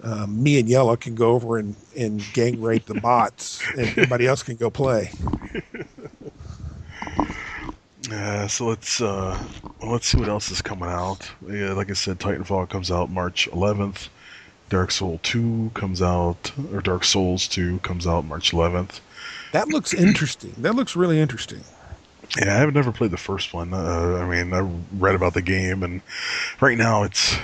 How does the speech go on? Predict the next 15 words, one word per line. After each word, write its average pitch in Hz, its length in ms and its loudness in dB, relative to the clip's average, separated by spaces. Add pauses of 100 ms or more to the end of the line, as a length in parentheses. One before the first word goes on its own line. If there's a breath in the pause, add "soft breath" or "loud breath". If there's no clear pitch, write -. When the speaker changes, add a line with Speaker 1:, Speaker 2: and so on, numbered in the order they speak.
(160 loud breath)
Speaker 2:
like 95 180 -2
I 98 100 0
have 87 520 -2
so - 220 -2
much 92 260 0
to - 80 -16
play 87 360 2
and 85 100 0
not 92 100 2
enough 82 180 -4
time 90 220 -6
to 73 60 -6
play 85 220 -2
it 85 80 2
all. 90 260 4